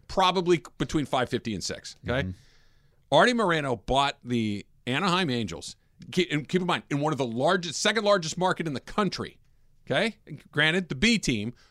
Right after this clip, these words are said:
Speaker 1: but the second largest market in the country in twenty,
Speaker 2: Two hundred, three hundred, what
Speaker 1: oh three,
Speaker 2: was it?
Speaker 1: twenty years ago. So a, a while ago, but not
Speaker 2: Mm-hmm.
Speaker 1: seventy-five years ago,
Speaker 2: Yeah.
Speaker 1: twenty years ago. You know what he bought him for?
Speaker 2: How much?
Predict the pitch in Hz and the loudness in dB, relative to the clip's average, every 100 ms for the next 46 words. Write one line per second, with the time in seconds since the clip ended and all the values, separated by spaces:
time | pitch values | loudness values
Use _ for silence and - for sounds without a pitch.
0 | - 143 127 117 185 202 208 185 185 165 | -8 -6 -4 -2 0 0 -2 -2 -2 -2
1 | 170 143 143 120 113 113 95 - 151 190 | -2 -2 -2 -4 -4 -6 -6 -4 0 4
2 | 135 120 127 123 127 117 120 123 117 107 | 8 8 8 6 6 6 6 8 6 6
3 | 98 92 82 - - - 180 262 254 220 | 6 4 0 -6 -8 0 2 2 2 0
4 | 120 92 - - - - 233 - 185 180 | 0 -6 -12 -20 -14 2 2 4 0 0
5 | - 196 285 269 233 247 208 214 277 294 | 0 2 4 4 2 2 2 0 0 -2
6 | - - - - 104 117 240 214 185 202 | -4 -20 -18 -4 0 4 4 2 2 4
7 | 202 131 110 - 110 117 226 233 180 120 | 4 2 -4 -4 4 4 6 2 0 -2
8 | 95 90 - - - - - 151 196 226 | -8 -12 -20 -20 -20 -20 -12 -2 0 2
9 | 240 240 254 277 - _ _ _ 107 98 | 0 2 0 0 -4 _ _ _ -2 0
10 | 85 - | 0 -6